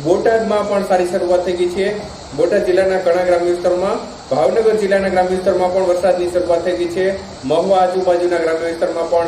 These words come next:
સારો એવો વરસાદ અત્યારે જોવા મળી રહ્યો છે. તો ધમાકેદાર શરૂઆત આજે પણ જોવા મળી રહી છે. અનેક વિસ્તારમાં ધોધમાર વરસાદ જોવા મળી રહ્યો છે.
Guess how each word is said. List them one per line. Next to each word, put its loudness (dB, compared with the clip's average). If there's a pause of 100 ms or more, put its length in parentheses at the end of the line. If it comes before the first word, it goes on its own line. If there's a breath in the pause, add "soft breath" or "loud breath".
સારો 0
એવો 2
વરસાદ 0
અત્યારે -2
જોવા 0 (200)
મળી -2
રહ્યો 2
છે. -2 (100)
તો 2
ધમાકેદાર 0
શરૂઆત 0
આજે 2
પણ 0
જોવા 0
મળી 2
રહી 2
છે. -4
અનેક -2
વિસ્તારમાં -4
ધોધમાર -2
વરસાદ -2
જોવા 0
મળી -4
રહ્યો 0
છે. -2